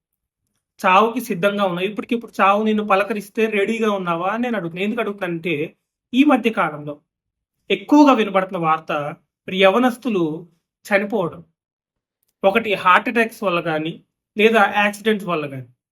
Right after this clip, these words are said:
లేదా క్యాన్సర్స్ అనో, లేకపోతే అప్పటికప్పుడు మరి జిమ్ చేస్తూ బాగా ఎనర్జెటిక్‌గా ఉన్నవారు కూడా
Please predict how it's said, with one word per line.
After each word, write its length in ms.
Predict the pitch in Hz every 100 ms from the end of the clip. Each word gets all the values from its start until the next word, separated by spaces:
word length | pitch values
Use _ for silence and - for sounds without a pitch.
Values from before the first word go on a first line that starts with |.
| _ _ _ _ _ 226
లేదా 200 | 226 220
క్యాన్సర్స్ 560 | 214 190 208 214 -
అనో, 160 | 190 185
లేకపోతే 280 | 208 208 220
అప్పటికప్పుడు 600 | 214 277 277 262 269 220 208
మరి 160 | 214 208
జిమ్ 220 | 240 240
చేస్తూ 340 | 247 226 - 214 185 190 - _ -
బాగా 220 | 196 226
ఎనర్జెటిక్‌గా 580 | 233 233 240 277 285 240
ఉన్నవారు 380 | 254 233 214 214
కూడా 220 | 226 202